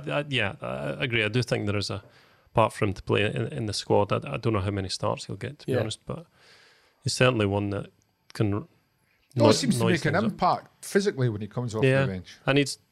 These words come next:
Speaker 3: And he's
Speaker 1: he's
Speaker 3: scored a
Speaker 1: got
Speaker 3: couple
Speaker 1: himself
Speaker 3: of
Speaker 1: in the
Speaker 3: goals.
Speaker 1: right places at the right time,
Speaker 3: Yeah.
Speaker 1: which is a skill that not a lot of people have, to be honest. So, all credit to him. Um, if he keeps scoring goals, then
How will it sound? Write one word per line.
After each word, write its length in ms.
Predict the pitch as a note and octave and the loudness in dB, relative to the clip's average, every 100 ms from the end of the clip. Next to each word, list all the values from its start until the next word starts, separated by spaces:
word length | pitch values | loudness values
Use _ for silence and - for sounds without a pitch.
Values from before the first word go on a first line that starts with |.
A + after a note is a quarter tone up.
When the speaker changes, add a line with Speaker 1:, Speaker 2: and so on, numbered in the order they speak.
| _ - | _ -4
Speaker 3:
And 100 | C#3 | 0
he's 60 | |
Speaker 1:
he's 60 | E3+ | 4
Speaker 3:
scored 120 | F3 | 6
a 40 | |
Speaker 1:
got 40 | A3+ A3 | 4 4
Speaker 3:
couple 60 | - | 2
Speaker 1:
himself 60 | E3+ | 2
Speaker 3:
of 40 | C3+ | 4
Speaker 1:
in 60 | |
the 60 | A#2 | 4
Speaker 3:
goals. 80 | G#2 | 2
Speaker 1:
right 120 | G#2 | 0
places 380 | - A2 - G2+ | -2 -2 -2 -4
at 60 | G#2 | -4
the 80 | G2+ | -2
right 160 | G2+ | -6
time, 180 | - C3 | 0 2
Speaker 3:
Yeah. 60 | A2+ | 2
Speaker 1:
which 180 | G#2+ A2+ | 0 -2
is 280 | G#2 - - _ _ _ - _ _ - | -6 -8 -14 _ _ _ -20 _ _ -18
a 60 | - | -8
skill 320 | - C#3 B2 | 0 4 6
that 80 | G#2+ | 6
not 140 | A2 | 2
a 40 | A2+ | -2
lot 140 | A2 | -2
of 60 | G#2+ | -6
people 260 | - G2 G2 | -10 -10 -4
have, 240 | A#2 C3 | -2 -4
to 100 | - | -8
be 60 | - | -10
honest. 440 | A2 G#2+ A2 - _ _ | -10 -10 -12 -16 _ _
So, 400 | - - G#2 G2+ E3 _ - - - - _ _ _ _ | -14 -4 -4 -4 -10 _ -20 -20 -20 -20 _ _ _ _
all 120 | - C3+ | 2 2
credit 360 | - A2 G#2 | 4 0 0
to 140 | - D3 | 2 2
him. 160 | C3 A#2 _ | 2 -4 _
Um, 480 | D#3 A2+ A2 G#2+ G#2 G2+ _ _ _ - | -10 -6 -6 -6 -10 -14 _ _ _ -14
if 100 | C#3+ | -12
he 60 | |
keeps 220 | - C#3 - | -10 -8 -4
scoring 240 | - F#2+ | 0 0
goals, 300 | G#2+ A#2+ A2 | 0 -2 -2
then 220 | A2 G2+ | -10 -12